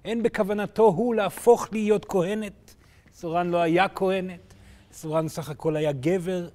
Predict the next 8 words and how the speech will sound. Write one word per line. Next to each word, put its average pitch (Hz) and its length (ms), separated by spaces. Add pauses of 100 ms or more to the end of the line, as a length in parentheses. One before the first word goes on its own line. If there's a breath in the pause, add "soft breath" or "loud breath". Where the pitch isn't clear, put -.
(140)
של - 400
כהנת, 202 640 (460 soft breath)
ואין 180 400
ספק 214 600
שיש 202 320
תפקיד - 380
חשוב 254 480
מאוד 233 360